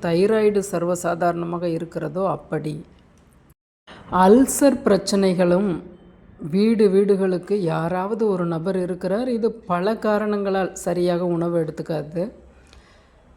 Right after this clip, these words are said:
நிறைய வந்து மதுபானங்கள் அருந்துறதால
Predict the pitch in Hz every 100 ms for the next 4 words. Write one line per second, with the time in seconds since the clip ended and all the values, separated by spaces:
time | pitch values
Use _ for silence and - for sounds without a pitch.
0 | - 220 208 208 214 220 196 196 196 175
1 | 170 196 202 185 170 170 165 151 165 170
2 | 160 156 156 151 160